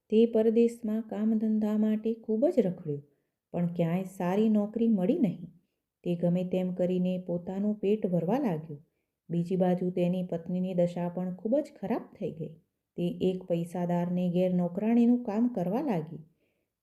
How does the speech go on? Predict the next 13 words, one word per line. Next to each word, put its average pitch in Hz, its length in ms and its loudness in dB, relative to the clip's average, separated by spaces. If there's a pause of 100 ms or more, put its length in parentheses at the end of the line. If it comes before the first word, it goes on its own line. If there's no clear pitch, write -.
તે 170 220 0
કામમાંથી 175 580 -2
જે 170 200 0
કાંઈ 175 240 -2
પૈસા 175 400 0
મળે 180 340 0 (480)
તેનાથી 254 480 2
પોતાનું 190 680 -4 (140)
અને 185 180 -4
સસરાનું 214 560 0
પેટ 220 300 0
ભરવા 175 300 0
લાગી. 196 420 -4